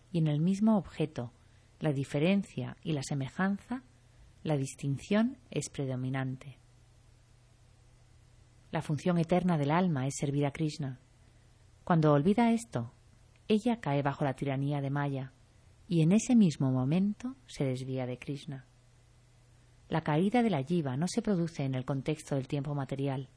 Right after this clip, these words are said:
Por eso se utilizan las palabras Anadi Vairmukha, que indican que la Jiva está desviada desde tiempo inmemorial.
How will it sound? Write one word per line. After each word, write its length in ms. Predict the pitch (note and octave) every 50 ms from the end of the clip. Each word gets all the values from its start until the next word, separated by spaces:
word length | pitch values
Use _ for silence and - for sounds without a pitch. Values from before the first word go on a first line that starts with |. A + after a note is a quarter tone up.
| _ _ - _ _ - _ _ _ _ _ _ - - -
Por 180 | - D#3 D3+
eso 360 | F3+ G#3+ G#3 - - C4 C#4 - -
se 260 | - - - D#3 C#3+
utilizan 520 | C3+ C#3 D#3+ E3+ F#3 G3 - - A#3 A3+
las 140 | A3 G3+ -
palabras 680 | - - C3+ C#3 D3+ E3 E3 E3+ F#3 G3+ G3 - - _ _ _ _ _ _ - - - - - _ _ _ _ - - - _ -
Anadi 440 | - F3 E3+ F#3+ G#3 G3+ A3+ A3+
Vairmukha, 680 | G3 F3 C#3+ C#3 C#3 C#3+ D#3 F#3+ G3+ - - A#2 A#2+ B2 - - _ _ _ _ _ _ _ _ _
que 120 | - - D#3+
indican 500 | D#3 D#3+ E3+ G3+ G#3+ - C4 C4 B3+ A#3
que 100 | - F3
la 140 | C#3 C3
Jiva 400 | C3+ E3 G#3 G#3 E3+ C#3 A#2 A#2+
está 260 | C3 - - - G3 F#3+
desviada 520 | G#3 G#3 - - D#3+ C#3 C3 C3 C3 C3
desde 200 | C3 C3 C3 C3+
tiempo 340 | - - C#3 C3 B2 - C3
inmemorial. 680 | C3 C3 C3 B2+ B2+ B2+ B2+ C3+ C3+ B2+ B2 C3+ C3+